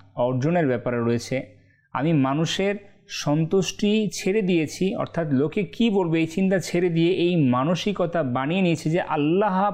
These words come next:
পাক কোন কাজে সন্তুষ্ট। যদি এই বিষয়টা আমি নিয়ে আসতে পারি তাহলে আমার জন্য ইবাদতের স্বাদ অর্জন করা সহজ হবে। দুই নম্বর বিষয়,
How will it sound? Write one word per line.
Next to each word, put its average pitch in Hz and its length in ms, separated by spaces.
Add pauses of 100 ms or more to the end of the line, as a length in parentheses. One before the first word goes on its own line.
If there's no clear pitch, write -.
পাক 196 480
কোন 240 180
কাজে 175 240
সন্তুষ্ট। 123 520 (380)
যদি 160 180
এই 214 220
বিষয়টা 190 420
আমি 180 120
নিয়ে 170 220
আসতে 185 240
পারি 180 240 (380)
তাহলে 120 160
আমার 120 180
জন্য 131 160
ইবাদতের 120 340
স্বাদ 117 300
অর্জন 113 220
করা 113 200
সহজ 110 360
হবে। 104 200
দুই 151 160
নম্বর 180 240
বিষয়, 156 360